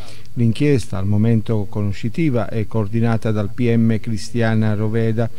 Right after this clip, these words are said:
e dall'aggiunto Maurizio Romanelli. Audio Berlusconi, il giudice Franco cercò di registrare i colleghi della Cassazione nella Camera di Consiglio della sentenza Mediaset.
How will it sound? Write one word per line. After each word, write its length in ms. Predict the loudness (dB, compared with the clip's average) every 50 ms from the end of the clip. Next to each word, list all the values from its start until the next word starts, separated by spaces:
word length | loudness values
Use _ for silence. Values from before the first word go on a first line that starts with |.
| -4 -4 -4 -4 -4 -2
e 100 | -2 0
dall'aggiunto 840 | 0 0 0 0 0 0 0 0 2 2 2 2 2 2 0 2
Maurizio 580 | 2 2 2 0 0 -2 -2 -2 -2 0 0 2
Romanelli. 680 | 2 2 4 4 4 4 2 0 -2 -4 -4 -4 -4 -4 -4 -4 -4 -4 -4 -4 -4 -4 -4 -4 -4 -4 -4 -4 -4 -4 -4 -4 -4 -4 -4 -4 -4 -4 -4 -4 -4 -4 -2
Audio 460 | 0 2 4 4 4 6 6 4 4
Berlusconi, 720 | 4 4 2 2 2 2 0 0 0 2 2 4 4 4
il 100 | 2 2
giudice 400 | 2 0 0 0 0 0 0 0
Franco 520 | 0 0 0 0 0 0 0 0 0 -2 -2
cercò 420 | -2 -2 -2 -2 -2 0 0 0
di 100 | 2 2
registrare 720 | 0 0 0 0 0 -2 -2 -2 -2 -2 0 0 0 0 -2
i 40 |
colleghi 440 | -2 -2 -2 0 0 0 0 0 -2
della 220 | -2 -2 -2 -2 -2
Cassazione 720 | -2 -4 -4 -2 -4 -4 -4 -2 -2 0 2 2 2 2
nella 260 | 2 2 0 0 -2
Camera 320 | 0 0 2 2 2 0 0
di 120 | -2 -2
Consiglio 580 | -2 -2 0 0 0 -2 -2 -2 0 0 0 0
della 260 | 2 0 0 0 0
sentenza 840 | -2 -2 0 0 0 0 0 0 0 0 0 0 0 -2 0 0 0
Mediaset. 760 | 2 2 2 2 2 2 0 0 0 -2 -2 -2 -2 -4 -4